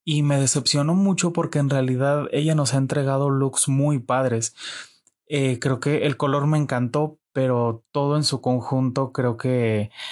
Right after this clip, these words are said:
para mí sí se mería-, se merecía más el bottom ella en esta ocasión. Seguimos después con Karen from, perdón, con Ginger Minch. <laughs> La verdad, a mí no me gustó para nada, perdónenme,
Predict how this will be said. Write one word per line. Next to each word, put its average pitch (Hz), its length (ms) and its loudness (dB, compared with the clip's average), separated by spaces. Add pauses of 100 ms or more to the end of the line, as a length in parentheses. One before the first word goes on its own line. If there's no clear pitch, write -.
(280)
para 120 300 -2
mí 147 540 0 (100)
sí 139 200 0
se 139 180 0
mería-, 120 640 0
se - 180 0
merecía 127 460 2
más 131 320 0
el 120 120 0
bottom 117 360 0
ella 113 500 -4 (160)
en 135 120 0
esta 127 220 0
ocasión. 113 580 -2 (720)
Seguimos 185 520 2
después 160 400 0
con 160 160 -2
Karen 147 300 0
from, - 320 -2 (140)
perdón, 123 480 -2
con 127 220 0
Ginger 127 360 2
Minch. 135 380 2 (300)
<laughs> - 320 -6
La 190 120 2
verdad, 175 360 2
a 170 60 2
mí 185 120 4
no 190 120 4
me 190 100 4
gustó 151 380 0
para 143 240 0
nada, 135 440 0
perdónenme, 131 800 0